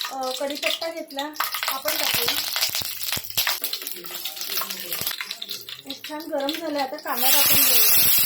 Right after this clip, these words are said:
कांद्याबरोबर इथे थोडी कोथ-, कोथिंबिरीची देठं आहेत, ही पण मी टाकून घेते.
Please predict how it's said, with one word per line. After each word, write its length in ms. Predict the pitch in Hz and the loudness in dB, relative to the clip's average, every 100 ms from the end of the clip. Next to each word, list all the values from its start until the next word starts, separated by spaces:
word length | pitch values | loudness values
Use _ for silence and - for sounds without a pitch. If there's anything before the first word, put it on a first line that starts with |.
| - - - - | 4 2 -8 -6
कांद्याबरोबर 560 | 294 277 311 339 349 359 | -2 0 0 0 0 -2
इथे 280 | 370 349 | -4 -4
थोडी 300 | 359 349 320 | -4 -4 -4
कोथ-, 720 | 359 349 - 622 - - - 320 | 2 0 2 -4 -4 -8 -8 -4
कोथिंबिरीची 600 | 285 320 339 349 349 370 | -2 -2 -2 -2 -2 -2
देठं 340 | 302 254 - | 2 2 2
आहेत, 220 | 302 302 | -4 -2
ही 60 | 302 | -4
पण 160 | 311 339 | -4 -4
मी 120 | 339 | -4
टाकून 360 | 262 233 254 | -4 -4 -6
घेते. 540 | 254 226 247 - - | -6 -6 -6 -8 -12